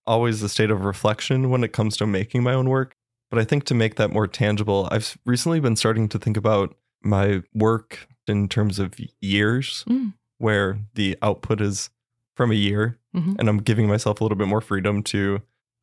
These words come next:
Speaker 1: change directions or, like, the thing that I'm thinking about in the next year or something. So my own work came into question, though. I think my work came into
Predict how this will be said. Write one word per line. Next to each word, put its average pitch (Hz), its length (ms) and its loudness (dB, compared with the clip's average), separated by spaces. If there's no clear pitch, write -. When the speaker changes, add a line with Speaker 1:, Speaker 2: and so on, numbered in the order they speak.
Speaker 1:
change 104 520 0
directions 110 680 0
or, 101 280 -2
like, - 260 -4
the 104 100 -2
thing 107 260 2
that 101 100 0
I'm 98 120 0
thinking 117 400 -2
about 120 420 -2
in 104 180 2
the 104 80 2
next 110 340 -2
year 113 340 2
or 117 60 -4
something. 120 500 0
So 98 340 0
my 113 240 2
own 160 180 2
work 123 240 0
came 117 200 2
into 107 140 0
question, 101 540 -2
though. 101 300 2
I 104 60 0
think 135 520 -2
my 110 120 2
work 127 260 0
came 131 220 0
into 117 240 0